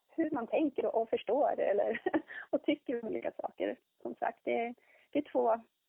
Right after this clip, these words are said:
två delar av arbetsmiljön, den hårda och den mjuka. Och jag upplever att den mjuka just i dagsläget är en utmaning som framförallt jag själv behöver bli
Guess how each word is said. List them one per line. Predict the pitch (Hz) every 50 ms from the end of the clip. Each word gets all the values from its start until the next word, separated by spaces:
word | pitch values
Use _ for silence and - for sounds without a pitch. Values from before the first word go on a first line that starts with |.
| _ -
två | 320 311
delar | 254 226 208 214 254 277 269 - - -
av | 196 180 175
arbetsmiljön, | - 190 175 175 185 - - - 311 - - - 233 -
den | 247 240 226
hårda | 214 196 190 208
och | 208
den | 214 202 202
mjuka. | 185 - - - - - -
Och | - - 214
jag | 220 220 214
upplever | 214 - - 214 202 196 196
att | 190 -
den | - 196 202
mjuka | 196 190 190 - - 202
just | 185 185 180 - -
i | 190
dagsläget | 208 196 - - - 302 247 - - 180 - -
är | 175
en | 175 175 175
utmaning | - - - - 185 175 185 180 180 -
som | - 185
framförallt | - - 180 - - 185 185 -
jag | 202 202
själv | - 311 247 196 180
behöver | 180 175 - - 180
bli | 180 185 180 180